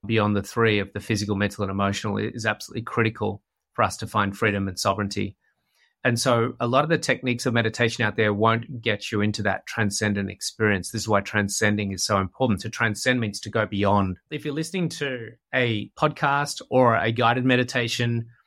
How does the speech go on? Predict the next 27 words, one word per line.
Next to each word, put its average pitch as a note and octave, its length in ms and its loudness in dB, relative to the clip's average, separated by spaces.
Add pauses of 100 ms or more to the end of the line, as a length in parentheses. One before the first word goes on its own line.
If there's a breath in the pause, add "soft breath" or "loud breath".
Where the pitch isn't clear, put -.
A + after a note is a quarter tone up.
(440 soft breath)
or A2+ 200 4
someone B2 380 2
talking, A2+ 580 0
you're A#2+ 160 -2
still E3+ 300 2
in B2+ 400 2
the A#2+ 100 2
world A2 300 0
of G#2+ 100 -6
duality, G#2 500 -2
which G#2+ 220 -8
is G#2 140 -2
you B2+ 200 4
listening A2 360 -2
to - 120 -14
that F#2 280 -2
thing. G2+ 340 -4 (720)
And A#2+ 220 2
you're A2+ 100 0
still D3 240 4
going C3 240 0
to A#2 120 -4
be, G#2+ 260 2
through A#2 220 0
the A2 80 -2
entire A2 420 0
process, A#2 840 -2